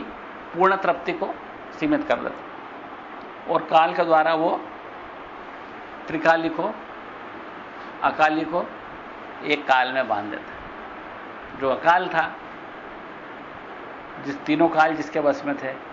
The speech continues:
जिसके उदर में तीनों काल थे, उसके लिए भूत, भविष्य, वर्तमान नाम की कोई चीज नहीं थी। अब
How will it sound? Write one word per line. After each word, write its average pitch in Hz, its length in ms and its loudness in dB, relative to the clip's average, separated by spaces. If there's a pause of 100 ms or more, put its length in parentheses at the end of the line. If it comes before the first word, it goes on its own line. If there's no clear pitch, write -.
(340)
जिसके 139 260 -4
उदर 160 280 8
में 165 140 4
तीनों 151 240 6
काल 135 280 4
थे, - 280 -12 (680)
उसके 143 220 0
लिए 160 100 2
भूत, 151 220 0
भविष्य, 143 340 0
वर्तमान 143 400 4
नाम 139 200 2
की 147 100 -8
कोई 135 180 -4
चीज 123 180 -10
नहीं - 140 -10
थी। - 220 -12 (2250)
अब - 220 0